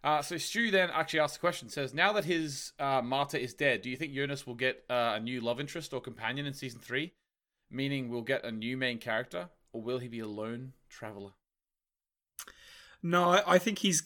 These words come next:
Speaker 2: I think he's gonna get up to his old tricks with Alt Martyr. <laughs> That's my, that,
Speaker 1: Not te-,
Speaker 2: <laughs> I,
Speaker 1: not technically my auntie this time.
Speaker 2: Yeah, exactly. Yeah, I'm allowed this time.
Speaker 1: Yeah.
Speaker 2: Um, yeah, I, I, I can't see him cu-,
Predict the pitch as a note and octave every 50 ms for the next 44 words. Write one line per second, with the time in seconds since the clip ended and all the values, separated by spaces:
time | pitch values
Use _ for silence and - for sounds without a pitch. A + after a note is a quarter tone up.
0 | - - D#3 E3+ F3 - E3 D3+ D3 C#3 C#3 D3+ C3+ C3+ A#2+ D3 A2 - - -
1 | - C#3+ B2+ C3 C3+ C3+ - - - C#3 C#3 - - - - C3 C3+ C3+ - -
2 | - C#3 C#3 C#3+ D3 - E3 E3 - - - - - - - - - - - -
3 | - - _ - - - - - - - - - - - _ _ - F#3 F#3 D#3
4 | - F#3 F#3+ F3+ F3 E3+ E3 D#3+ D#3 - - - E3+ E3 - F#3 F3 F#3+ G3 -
5 | - G3+ G3+ F3+ G#3 F#3 D#3+ - - - G#3 A#3+ A3 G#3+ G#3 G#3 A3+ C#4 C#4+ -
6 | D4+ G#3 G#3+ G3+ - - G3 G3 G3 - - _ - - F3 F3 F3 F3+ F3+ G3+
7 | F3 F#3 G3+ G#3 F#3 - D3+ D3 C#3+ D3+ D#3 D3+ D3 C#3 D3 - - - - -
8 | - - D3 D#3 D#3+ F3+ G#3+ A3 G3 D#3+ G3+ G#3 G3+ - - E3 D3+ D3 D3+ D#3+
9 | D#3 - - - A#2 A2+ G#2+ D3 D#3 D#3 D#3 D#3+ D#3 D3+ D3+ D3 D3 D3+ - _
10 | _ _ _ _ _ _ _ _ _ _ - - D3 D3 C#3+ C#3+ C#3 C#3 C#3 C3
11 | D#3+ D#3+ D#3+ D#3+ F3 E3 E3 F3 - E3 E3 D#3+ - - F#3+ F#3 F3+ E3 D#3+ -
12 | - - C#3+ C3+ C3 B2+ C3 B2 B2 C3 C3 - C#3 C3 - -